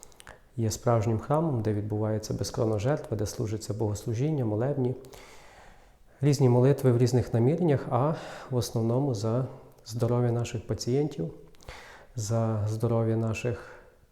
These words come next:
медиків, наших працівників, наших лікарень.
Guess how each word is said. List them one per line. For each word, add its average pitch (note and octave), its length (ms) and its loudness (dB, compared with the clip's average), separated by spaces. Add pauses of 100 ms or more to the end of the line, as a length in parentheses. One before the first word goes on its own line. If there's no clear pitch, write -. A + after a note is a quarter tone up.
(160)
медиків, C#3 500 -2
наших G#2 340 -6
працівників, A#2+ 720 -4
наших A#2+ 340 -4
лікарень. D3 500 -4